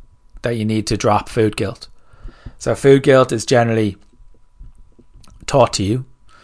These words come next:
So it'll be comments of, "Should you be having this? Um, I'm being good today. Um, are you sure be, should, you should be having that cake?"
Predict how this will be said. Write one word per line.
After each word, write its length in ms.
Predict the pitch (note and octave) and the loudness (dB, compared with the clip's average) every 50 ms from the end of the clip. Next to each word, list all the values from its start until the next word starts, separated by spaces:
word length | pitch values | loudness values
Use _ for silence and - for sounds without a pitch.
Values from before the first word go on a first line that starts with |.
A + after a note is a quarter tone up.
| - - - - - - | -20 -20 -20 -20 -20 -18
So 160 | - - - A#2+ | -8 0 4 4
it'll 160 | A2+ A2+ A2 | 6 6 4
be 140 | G#2 G#2+ G#2 | 2 0 -4
comments 640 | - - - - - C3 B2 B2 B2 B2 A#2+ - | -4 -10 -8 0 4 6 6 6 6 2 0 2
of, 260 | B2+ A2 A2+ A2+ G2+ G#2 | 2 2 2 2 0 0
"Should 220 | - C3 A#2 A2+ | -2 -2 -2 -2
you 60 | A2+ | -2
be 100 | G2+ G#2+ | -4 0
having 280 | G2 G#2 G#2+ G#2+ A2+ A2+ | 2 2 2 2 2 0
this? 380 | A#2 C3 C3+ - - - - - - _ _ - - - - - _ _ _ - | -2 -2 -4 -4 -10 -16 -20 -20 -20 _ _ -20 -20 -20 -20 -20 _ _ _ -10
Um, 580 | - A2+ G#2+ G#2 G2+ G2+ G2+ G2+ G2 G2+ G#2 - - | -6 -4 -2 -2 0 0 0 0 -2 -2 -4 -6 -4
I'm 160 | A#2 A#2+ A#2 | -2 -2 0
being 240 | A#2 A#2+ A#2 A2+ A2 | 0 0 0 0 2
good 200 | G#2 A2+ A#2 A2 | 2 2 2 2
today. 280 | - B2 B2 C3+ C#3+ C3 - - - - - - - _ _ - - - - _ _ - - - | 2 2 2 2 2 0 -6 -16 -18 -16 -16 -16 -16 _ _ -20 -20 -20 -20 _ _ -20 -20 -14
Um, 680 | - - A2 G#2+ G#2 G#2 G#2 G#2 G2+ G2+ G2+ G2+ G#2 - - - | -6 -4 -2 -2 -2 -2 -2 -2 -2 -2 -2 -4 -6 -6 -4 -4
are 60 | C3 | -2
you 100 | A2+ G#2+ | -2 -2
sure 160 | - - A#2 | 0 0 0
be, 140 | A2+ C3 A2 | 0 -2 -4
should, 320 | - - - A2+ A2 - - | -4 -2 -2 -2 -2 -2 -6
you 220 | - E3 C#3 A2+ | -10 -10 -10 -8
should 180 | - - A#2 G#2+ | -8 -8 -8 -8
be 100 | A#2 G#2 | -6 -4
having 260 | A2 A2+ A2+ A2+ A2+ | -4 -4 -4 -2 -2
that 180 | A2+ A2+ A2 | -2 -2 -2
cake?" 380 | - B2 B2 C#3+ C#3 - - - | 0 0 0 0 -2 -6 -14 -20